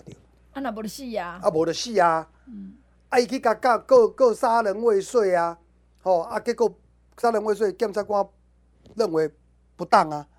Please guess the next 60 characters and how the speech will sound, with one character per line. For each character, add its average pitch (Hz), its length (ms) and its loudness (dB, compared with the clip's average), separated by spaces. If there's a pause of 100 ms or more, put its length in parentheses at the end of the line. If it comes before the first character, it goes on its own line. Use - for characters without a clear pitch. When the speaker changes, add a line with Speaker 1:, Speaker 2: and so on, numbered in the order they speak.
(200)
Speaker 2:
嗯。 196 200 -16
Speaker 1:
转 170 160 0
变 196 220 0
妨 175 220 -4
碍 202 160 0
自 185 240 -10
由。 113 260 -12 (260)
所 330 160 0
以 - 40 2
这 349 120 -2
个 294 60 4
部 185 280 0
分 226 80 -2
要 240 180 4
有 170 40 0
律 151 140 -8
师 - 240 -12
了 208 140 0
解， 190 100 -2
我 220 160 0
要 233 80 -2
甲 180 100 -2
恁 196 140 -10
提 139 180 -14
醒， 160 240 -8 (500)
所 - 260 2
有 302 440 4
刑 156 280 -8
事 151 180 -14
案 185 280 0
件 156 240 -4 (380)
就 147 80 -10
是 123 120 -12
安 123 140 -8
尼。 123 160 -16 (560)
我 254 380 6
洪 208 260 -4
建 247 220 -2
义 214 240 -8 (480)
会 170 100 -6
使 208 180 0
提 165 140 -8
出 196 120 -10
两 156 100 -8
个， 127 100 -12 (120)
第 170 120 0
一 254 100 -2
个 175 180 -2
去 196 120 -12
派 190 180 -6
出 175 140 -14
所 165 140 -8
告， - 240 -20 (1200)
全 190 280 4
国 165 120 -2
的 139 100 -6
派 175 160 -2
出 170 100 -10
所 160 160 -6
告； - 220 -20